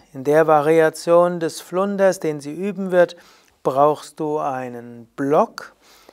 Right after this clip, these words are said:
Ausgangsposition ist die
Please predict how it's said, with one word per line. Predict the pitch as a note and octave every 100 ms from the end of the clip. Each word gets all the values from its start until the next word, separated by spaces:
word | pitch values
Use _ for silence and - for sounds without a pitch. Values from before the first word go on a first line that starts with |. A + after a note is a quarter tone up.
| _ _ _ _ _ _ _ _ _ -
Ausgangsposition | - E3+ E3 - D#3 D3+ - E3+ D#3+ D#3+ D#3+ - F3 A3+ A#3 E3+ E3
ist | D3+ D#3+ D#3+ - -
die | D3 D#3 G3